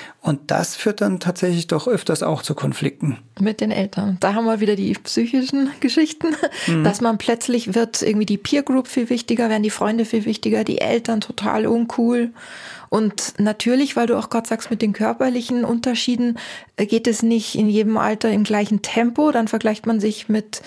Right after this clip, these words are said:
Speaker 2: den Freunden und guckt, wie schauen denn die aus? Man f-,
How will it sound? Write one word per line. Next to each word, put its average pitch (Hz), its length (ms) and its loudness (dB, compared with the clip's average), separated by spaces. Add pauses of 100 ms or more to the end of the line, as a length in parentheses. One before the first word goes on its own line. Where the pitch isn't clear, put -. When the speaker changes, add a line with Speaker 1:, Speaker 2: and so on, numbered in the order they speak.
(420)
Speaker 2:
den 196 140 2
Freunden 277 720 2
und 220 180 2
guckt, - 300 -4
wie 208 100 2
schauen 214 240 2
denn 196 160 4
die 240 180 4
aus? 277 280 2
Man 214 100 2
f-, - 160 -8